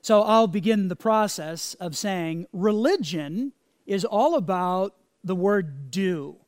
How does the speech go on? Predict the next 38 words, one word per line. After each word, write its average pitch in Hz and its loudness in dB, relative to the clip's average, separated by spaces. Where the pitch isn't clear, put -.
Here's 208 2
what 240 2
you 202 2
have 208 0
to 185 -6
do 160 -2
to 202 -10
earn 190 0
the 160 -4
favor 165 -4
of 151 -6
God. 156 -6
Here 226 4
are 196 2
all 214 4
of 190 0
the 170 -6
steps - -2
that 196 -6
you 180 -2
have 185 -2
to 160 -12
take, 180 -4
or 196 4
all 220 4
of 196 2
the 175 -4
things 190 0
that 185 -2
you 185 0
need 196 0
to 175 -4
implement 175 -2
and 160 -6
do 214 2
in 247 2
your 196 0
life 156 -8